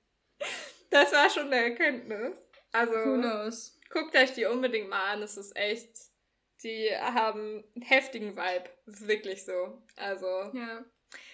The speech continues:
Speaker 1: generell muss man aber sagen, also bei Street, ähm, beim Street-Wettbewerb gibt es keine deutschen StarterInnen. Da hat sich niemand qualifiziert aus Deutschland. Äh, Favoriten sind da, ja, bei den Männern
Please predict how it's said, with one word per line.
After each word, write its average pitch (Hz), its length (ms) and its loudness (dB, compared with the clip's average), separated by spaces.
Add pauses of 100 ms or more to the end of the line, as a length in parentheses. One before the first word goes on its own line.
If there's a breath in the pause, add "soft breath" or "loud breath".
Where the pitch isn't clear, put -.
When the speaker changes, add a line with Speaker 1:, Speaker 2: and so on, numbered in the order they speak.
(120 loud breath)
Speaker 1:
generell 254 400 4
muss 320 100 -6
man 277 140 0
aber 240 160 0
sagen, 233 220 0
also 214 380 -2
bei 202 280 -2
Street, 349 560 -4
ähm, 214 320 -6
beim 208 120 -8
Street-Wettbewerb 226 760 -6
gibt - 300 -12
es 208 320 -8
keine 254 340 2
deutschen 277 420 -4
StarterInnen. 277 540 -4 (220)
Da 220 140 -4
hat 214 180 -8
sich 214 200 -14
niemand 302 300 0
qualifiziert 285 580 -4
aus 277 140 -6
Deutschland. 277 480 -4 (180)
Äh, 226 140 0
Favoriten 262 800 -4
sind 233 340 -6
da, 196 800 -2 (320)
ja, 202 340 -2
bei 185 180 0
den 190 180 -6
Männern 330 460 -4